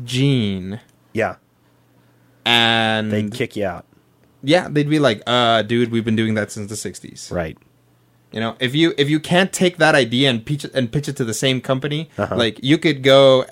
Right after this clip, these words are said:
Speaker 1: you know, whoever did, uh, um, you know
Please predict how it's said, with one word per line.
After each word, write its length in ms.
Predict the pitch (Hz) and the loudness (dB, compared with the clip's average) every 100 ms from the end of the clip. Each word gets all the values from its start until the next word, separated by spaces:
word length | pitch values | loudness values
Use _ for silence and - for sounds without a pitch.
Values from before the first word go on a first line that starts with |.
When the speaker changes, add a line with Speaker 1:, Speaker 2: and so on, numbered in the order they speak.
| - _ | -14 _
Speaker 1:
you 140 | 127 120 | -4 -4
know, 160 | 107 | -2
whoever 320 | 135 143 147 | 2 4 4
did, 340 | 135 135 131 127 | 6 6 6 4
uh, 540 | 117 107 104 101 110 - _ _ _ _ _ _ _ _ _ - - _ _ _ _ - | 2 2 0 -2 -6 -12 _ _ _ _ _ _ _ _ _ -20 -20 _ _ _ _ -6
um, 580 | 107 104 95 87 85 - _ _ _ _ _ _ _ - | -4 -2 -6 -10 -14 -16 _ _ _ _ _ _ _ -8
you 140 | 113 | -4
know 240 | 104 95 | -4 -6